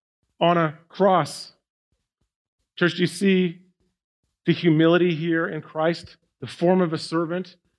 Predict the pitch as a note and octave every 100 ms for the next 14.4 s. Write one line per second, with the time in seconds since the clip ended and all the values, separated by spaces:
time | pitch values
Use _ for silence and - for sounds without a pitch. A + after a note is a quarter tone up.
0 | _ - D#3+ F3+ F3+ E3+ F3+ F3+ E3 E3+
1 | E3+ F3 B2+ F3+ G3 F3+ - E3+ E3+ -
2 | - _ _ _ _ _ _ _ _ D#3+
3 | E3 D#3+ F#3 F3 F3+ E3+ F#3 F3 - E3
4 | F#3 F3 D#3+ - - F#3 G3 E3 D#3+ -
5 | _ _ _ _ - F#3 - _ _ _
6 | - G#3 A3 G#3+ F#3 F3+ F3+ D#3 D#3+ G#3
7 | G#3 G#3 G3 F3+ D#3+ G#3 G#3 G3 G#3 F#3
8 | - G3 G3+ G3+ D#3+ F3 F#3 F3+ F3+ F#3+
9 | F#3 F#3+ E3 - _ _ F#3 G#3 G3 F#3
10 | - F3+ - F#3 G3+ F#3+ E3 D#3 - _
11 | _ - E3 E3+ - - - G#3+ G3+ D#3+
12 | - - D#3+ C#3 D#3 D3+ G3 F#3 D#3 D3
13 | C#3+ _ _ _ _ - D3 D3+ - E3+
14 | E3+ D3+ A2